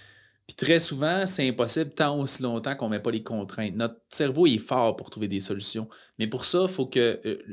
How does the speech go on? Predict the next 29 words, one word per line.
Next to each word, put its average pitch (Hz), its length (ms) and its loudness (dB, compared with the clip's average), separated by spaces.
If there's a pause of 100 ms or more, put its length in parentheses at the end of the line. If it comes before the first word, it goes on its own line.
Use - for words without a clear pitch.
(160)
ma 131 160 0
définition 156 380 0
un 294 40 -2
peu 196 100 6
de 180 120 2
l'am-, 120 280 0
de, 107 300 0
de, 85 320 -6 (160)
du 117 160 -10
succès, - 400 -2
mettons, 131 240 -2
c'est 120 140 -2
l'ambition 147 720 -2
mélangée 117 560 -2
avec 117 80 -10
des 107 100 -2
contraintes. 107 680 -10 (760)
L'ambition, 127 480 0
si 202 100 0
on 160 60 4
la 135 100 4
prend 143 200 -2
tout 143 100 -4
seul, 175 220 2
on 139 80 0
se - 100 -6
retrouve 127 300 -6
souvent 139 360 -2
à 123 80 0